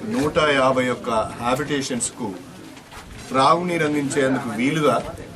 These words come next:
చలివాగు సెగ్మెంట్ అని వేరుగా ఏర్పాటు చేసుకొని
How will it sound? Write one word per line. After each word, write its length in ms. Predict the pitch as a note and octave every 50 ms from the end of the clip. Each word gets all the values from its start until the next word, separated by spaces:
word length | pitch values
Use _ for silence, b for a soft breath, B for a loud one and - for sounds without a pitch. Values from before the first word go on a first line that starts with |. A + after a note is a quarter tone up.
| - - - - - - - - - - - - - - - - - - - -
చలివాగు 540 | - C#3 C#3 D#3 E3 D#3+ E3+ E3+ F3 F3 F3
సెగ్మెంట్ 520 | E3+ - D#3+ C#3+ B2+ C#3+ D3+ D3+ D3 C#3 C#3+
అని 360 | C#3 C#3+ D3 C#3+ C3+ B2 A2 - - - - - - - - - - - - - - - - - - - - - - - - - D#3 D3+ C#3+ A#2 A2+ - - - A2 G#2+ - - C3
వేరుగా 460 | B2+ C#3+ D3+ D#3 E3 E3 D#3+ D3 C#3
ఏర్పాటు 460 | C3+ C3+ C3 C3+ C#3+ C3+ B2+ - -
చేసుకొని 500 | B2+ B2 B2 - C3+ B2+ C3+ C3+ B2 A2